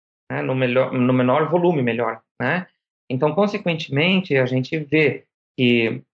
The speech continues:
um bom pellet vai refletir num bom desempenho zootécnico. Bom, quando a gente define dessa forma, é importante o laboratório ter uma metodologia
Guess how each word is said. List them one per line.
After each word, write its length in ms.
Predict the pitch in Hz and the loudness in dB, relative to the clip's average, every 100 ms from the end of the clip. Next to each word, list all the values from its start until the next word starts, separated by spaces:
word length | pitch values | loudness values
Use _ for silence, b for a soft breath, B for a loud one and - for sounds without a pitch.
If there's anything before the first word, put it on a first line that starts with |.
| _ 131 | _ 2
um 160 | 123 | 4
bom 320 | 120 147 190 | 4 4 2
pellet 480 | 185 156 180 202 226 | 2 2 2 -2 -2
vai 140 | 208 196 | -2 -2
refletir 380 | 196 190 - 185 | -4 -8 -8 -4
num 160 | 208 | -2
bom 240 | 160 160 175 | 0 0 -2
desempenho 500 | 180 196 190 180 185 | -2 -2 -2 -2 -2
zootécnico. 540 | 196 180 135 - - _ - | -4 -4 -6 -6 -20 _ -2
Bom, 300 | 151 123 - _ _ _ _ - | 0 -2 -10 _ _ _ _ -4
quando 140 | 160 | 0
a 40 | 175 | 0
gente 200 | 190 185 | 0 0
define 540 | 180 175 - 208 202 | 0 -2 -2 0 0
dessa 280 | 143 135 139 | 0 -2 -6
forma, 480 | - 151 190 202 160 | -2 0 0 0 -2
é 40 | |
importante 440 | 156 160 - 156 | -2 -4 -4 -6
o 40 | 170 | -4
laboratório 840 | 175 185 190 190 175 202 196 165 - | -4 -2 -2 0 0 2 0 -6 -4
ter 100 | 165 | -2
uma 540 | 180 180 185 185 180 | -2 0 2 0 -2
metodologia 880 | 165 170 165 160 151 135 139 165 | -8 -8 -6 0 0 0 -2 0